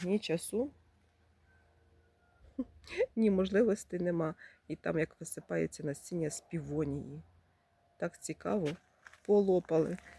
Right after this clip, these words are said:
Вже повністю насіннєві коробочки, бачите?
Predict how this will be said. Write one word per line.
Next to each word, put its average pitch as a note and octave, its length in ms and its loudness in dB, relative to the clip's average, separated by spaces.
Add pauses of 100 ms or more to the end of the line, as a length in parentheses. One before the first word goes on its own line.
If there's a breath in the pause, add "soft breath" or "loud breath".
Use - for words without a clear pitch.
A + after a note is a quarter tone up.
(260 loud breath)
Вже F#3+ 160 -4
повністю F#3+ 560 4
насіннєві F#3+ 540 4
коробочки, - 640 0
бачите? F#3+ 480 0